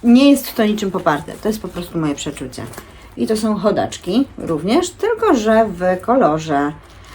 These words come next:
brązowym, e, zamszowe. I co my tu mamy? Mm, skóra, przynajmniej tak, e, na tej pierwszej metce jest napisane. Mm, rozmiar trzydzieści osiem, cena sto dziewięćdziesiąt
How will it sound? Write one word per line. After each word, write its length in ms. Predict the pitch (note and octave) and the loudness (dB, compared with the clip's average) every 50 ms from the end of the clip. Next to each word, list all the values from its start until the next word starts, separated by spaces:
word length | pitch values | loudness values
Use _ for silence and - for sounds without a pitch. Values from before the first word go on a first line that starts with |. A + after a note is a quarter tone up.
| - - - | -18 -12 -6
brązowym, 920 | F3 F#3+ A3 A#3 A3+ G3 E3 D#3+ C#3+ C#3 D3 D3 C#3 C#3 D3+ D#3+ E3+ - - - F#3+ | 0 2 2 2 2 2 0 0 -2 -2 -2 -4 -4 -4 -4 -6 -8 -8 -8 -4 -2
e, 140 | F#3 F3+ F3 | 0 0 0
zamszowe. 680 | F3 G3+ G3+ G#3+ - - D#3 B2+ B2+ B2+ A#2+ A#2+ B2+ B2+ - - - - - - - - - - - - - - | 0 -2 -2 -4 -4 -4 -4 -4 -4 -4 -4 -4 -6 -6 -10 -16 -16 -16 -16 -16 -16 -18 -20 -20 -10 -6 -4 -4
I 120 | - - - | -4 -2 -2
co 160 | C4+ B3+ B3 | 2 4 4
my 120 | B3 A3+ | 4 2
tu 160 | A3 A3 A3 G3 | 2 -2 -4 -2
mamy? 360 | E3+ C#3+ A#2 - C#2 C2 B1+ B1 - E3 F3 F#3+ - - A#3 | -2 -2 -4 -6 -6 -8 -10 -12 -12 -10 -12 -12 -10 -4 -2
Mm, 720 | A#3 G#3+ G#3+ G#3+ G#3+ G#3+ G#3+ G#3+ G#3+ G#3+ G#3 G#3 G#3 G#3 G#3 G#3+ G#3+ G#3+ - - - | 0 2 2 2 2 2 2 2 2 0 0 -2 -2 -4 -6 -6 -8 -8 -12 -16 -16
skóra, 720 | - - - - - - G3 F#3 E3+ D#3 D#3 D#3+ F#3 A#3 A#3+ - - - - | -14 -14 -14 -14 -4 -2 0 2 2 2 2 2 2 0 -2 -6 -12 -20 -18
przynajmniej 360 | - - - F3 D3+ C#3+ D3 | -16 -14 -12 -10 -10 -10 -8
tak, 160 | D#3 - D#3+ D#3+ - - - - - | -6 -6 -6 -6 -8 -14 -16 -16 -12
e, 540 | - D#3 D3+ D3+ D3+ - E3 - - - - | -10 -8 -4 -2 -2 -2 0 2 2 0 2
na 100 | F3+ F3+ | 0 -2
tej 160 | F3+ F3+ F3 | -2 -2 -2
pierwszej 480 | E3 - G3+ F#3+ F#3+ - - G#3 F#3+ F3+ | 0 2 2 2 2 0 -2 -2 -2 0
metce 580 | F#3+ F#3+ E3+ D#3+ D#3+ - - - - D#3 D#3 D3+ D#3+ G3 A3 G#3+ - - - - - - - - - - - - - - - | 0 0 0 -2 -2 -8 -16 -12 -8 -6 -4 -2 -2 -4 -4 -6 -8 -14 -18 -20 -18 -16 -18 -18 -16 -18 -18 -18 -18 -12 -6
jest 400 | F#3 F3+ F#3 G#3 G#3+ - - - | -2 0 0 -2 -2 -6 -10 -8
napisane. 1000 | F3+ F3+ F3+ F3+ - F#3 - - F#3 E3 D#3 C#3+ C#3 C3+ C#3 C#3 C#3 D3+ E3+ G3 A#3 A3+ A3 - - - - | -6 -6 -6 -8 -10 -12 -8 -4 -4 -2 -2 -2 -2 -2 -4 -4 -2 -2 0 0 0 -2 -2 -8 -14 -10 -8
Mm, 720 | A#3 F#3+ F#3 F#3 F#3 F#3 F#3 F#3 F#3 F#3+ F#3+ F3+ F3+ E3 F3+ | -4 -2 -2 -2 0 0 0 0 0 0 -2 -2 -2 -2 2
rozmiar 420 | G#3+ B3 C#4+ D4+ D#4 D4+ C#4+ C4+ | 2 2 4 4 2 2 2 0
trzydzieści 640 | - - - - G#3+ G#3 A3+ A3 - - - - - | -4 -8 -8 -6 -4 -4 -4 -4 -6 -10 -12 -12 -6
osiem, 680 | - E4+ E4 D4+ - - - C4 A#3+ A#3 A3+ A3 A3 | 0 0 0 0 0 -2 0 2 2 2 2 0 -4
cena 320 | - - B3 G#3+ G3 F#3+ F#3+ | -2 -2 0 0 0 0 -2
sto 300 | - - - F4 - C4 | -4 -2 0 2 2 2
dziewięćdziesiąt 680 | A3+ A#3 A3+ G#3 G#3 G3+ G3+ G#3+ A3 - - D#3+ D#3+ | 2 2 0 0 -2 -4 -4 -4 -4 -4 -4 -6 -8